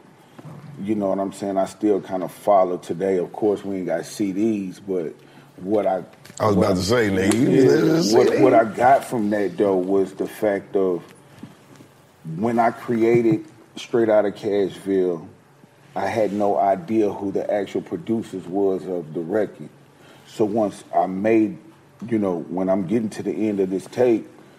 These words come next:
Speaker 1: I started going and seeing who produced this, who produced that, and, and things like that, and realized I just created a whole project with pretty much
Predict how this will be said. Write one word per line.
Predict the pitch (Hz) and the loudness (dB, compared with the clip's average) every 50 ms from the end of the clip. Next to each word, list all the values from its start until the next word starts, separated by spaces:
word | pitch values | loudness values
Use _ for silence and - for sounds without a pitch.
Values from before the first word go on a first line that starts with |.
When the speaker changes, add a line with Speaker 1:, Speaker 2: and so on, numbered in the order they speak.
| - - - - - - _ - | -20 -20 -20 -20 -20 -16 _ -10
Speaker 1:
I | - | -10
started | - - - 107 98 95 92 90 87 | -4 0 0 2 2 0 -2 -6 -6
going | - 120 120 120 113 107 98 95 92 92 | -4 -2 0 0 0 -2 -2 -4 -6 -6
and | 92 87 80 - - - - - | -8 -10 -10 -12 -16 -20 -20 -20
seeing | - - - - 123 117 110 101 92 90 87 - - - _ - | -20 -14 -8 -6 -4 -2 -2 -2 -4 -6 -8 -10 -16 -20 _ -16
who | - - - 131 143 - | -14 -8 -6 -4 -4 -4
produced | - 107 90 - 117 110 95 - - | -4 -8 -6 -4 -4 -6 -6 -6 -4
this, | - 104 95 82 - | -2 -2 -2 -2 -4
who | - 95 87 | -8 -10 -8
produced | - 98 87 78 95 92 82 - - | -8 -8 -6 -6 -6 -8 -8 -6 -4
that, | 101 95 92 87 82 82 | -4 -2 -2 -4 -6 -8
and, | 85 85 87 82 - | -10 -10 -10 -10 -12
and | 90 87 - | -14 -10 -6
things | - 98 98 92 82 92 | -4 -4 -2 -4 -2 -2
like | 87 87 87 80 - | -2 -2 -2 -2 0
that, | 110 98 92 80 - - | 0 0 0 0 -4 -6
and | 87 87 92 | -8 -4 -2
realized | 104 107 101 95 95 95 92 92 92 85 90 | 0 0 0 0 0 0 0 -2 -4 -4 -2
I | 98 107 104 | 0 0 0
just | 87 95 87 - | 0 -4 -10 -12
created | - - 101 95 92 92 90 87 82 87 | -10 -6 -4 -2 -2 -2 -2 -4 -4 -6
a | 85 | -8
whole | 78 87 92 95 95 | -6 -4 -2 -2 -2
project | - - - - 104 98 95 80 85 87 82 78 - - - - - - - - - - _ _ | -2 -2 -2 0 2 2 0 -2 -4 -8 -8 -8 -10 -16 -20 -20 -20 -20 -20 -20 -20 -20 _ _
with | - 95 - - | -8 -8 -6 -2
pretty | - 113 113 107 | -2 0 0 0
much | 101 101 98 95 92 - | -2 -4 -4 -6 -6 -8